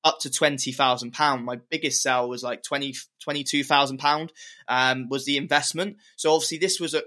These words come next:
you know, a completely different, um, type of sales experience. But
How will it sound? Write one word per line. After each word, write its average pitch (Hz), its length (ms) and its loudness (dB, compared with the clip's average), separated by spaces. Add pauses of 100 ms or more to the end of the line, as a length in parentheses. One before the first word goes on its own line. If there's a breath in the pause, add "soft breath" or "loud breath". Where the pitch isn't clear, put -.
you 139 160 -6
know, 120 280 -2
a 123 80 -8
completely 143 560 -6
different, 131 580 -6 (340 soft breath)
um, 120 460 0 (160)
type 160 360 6
of 135 80 -4
sales 165 360 4
experience. 120 640 -2
But - 200 -2